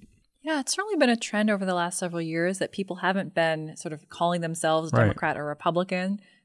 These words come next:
Speaker 1: They've been sort of identifying more ideologically, although I would say a lot of people who call themselves independent tend to have,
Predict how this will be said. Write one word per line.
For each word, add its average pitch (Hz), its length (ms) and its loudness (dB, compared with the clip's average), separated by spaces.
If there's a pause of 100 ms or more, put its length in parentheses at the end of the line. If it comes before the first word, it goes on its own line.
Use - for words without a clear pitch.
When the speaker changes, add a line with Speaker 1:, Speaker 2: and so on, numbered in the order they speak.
Speaker 1:
They've 170 100 -4
been 165 100 -4
sort 170 120 -2
of 160 80 -6
identifying 170 540 0
more 147 200 -2
ideologically, 151 760 0
although 196 240 6
I 214 100 8
would 247 140 2
say 339 180 4
a 311 60 6
lot 240 200 10
of 254 80 0
people 233 240 2
who 185 80 0
call 190 300 6
themselves 202 480 4
independent 190 640 -2
tend 196 200 0
to 208 40 6
have, 180 160 0